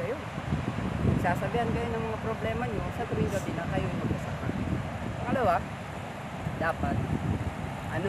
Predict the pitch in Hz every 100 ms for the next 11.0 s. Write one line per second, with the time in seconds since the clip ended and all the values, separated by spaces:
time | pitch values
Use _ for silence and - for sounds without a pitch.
0 | 220 294 294 285 269 254 233 247 - 254
1 | 247 - 254 240 220 214 190 151 - -
2 | 185 202 196 185 151 - - - - -
3 | 160 160 175 165 - - - 151 156 156
4 | 151 147 143 135 131 - - - - -
5 | - - - - - - - - - 156
6 | - 196 233 - - 208 151 - - -
7 | - - 135 135 - - - 175 226 -
8 | 220 202 202 - 139 131 151 156 165 170
9 | 165 156 - - 147 139 135 - - -
10 | - - - 151 156 - 131 135 131 -